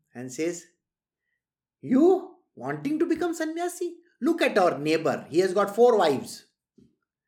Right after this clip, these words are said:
You see, he is becoming a sannyasi. He gave up his number one and number two wife. Now he has got two more left. See,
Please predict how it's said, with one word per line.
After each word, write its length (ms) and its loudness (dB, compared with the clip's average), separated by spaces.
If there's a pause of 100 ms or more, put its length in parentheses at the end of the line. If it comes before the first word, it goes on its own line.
(220)
You 100 -6
see, 280 -4
he 300 4
is 80 6
becoming 460 0
a 40 -4
sannyasi. 540 -6
He 180 0
gave 180 6
up 180 2
his 260 -4 (320)
number 380 2
one 280 0
and 160 -2
number 320 -2
two 120 2
wife. 460 -2 (640)
Now 140 -4
he 100 6
has 140 4
got 220 2
two 100 4
more 200 0
left. 360 -10 (2250)
See, 420 -2